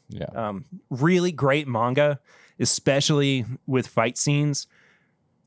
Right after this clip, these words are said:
Speaker 2: It usually gets down to the choreography and the presentation
Speaker 1: Yeah.
Speaker 2: of it. Uh, and I mean, that's why Dragon Ball is so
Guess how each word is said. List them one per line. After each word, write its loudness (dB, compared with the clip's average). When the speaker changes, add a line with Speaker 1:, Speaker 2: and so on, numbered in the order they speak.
Speaker 2:
It 2
usually 2
gets 0
down 2
to 2
the 0
choreography 0
and -4
the -6
presentation -6
Speaker 1:
Yeah. -8
Speaker 2:
of -2
it. -10
Uh, 0
and 0
I 4
mean, 2
that's -2
why 2
Dragon 0
Ball 2
is -4
so -2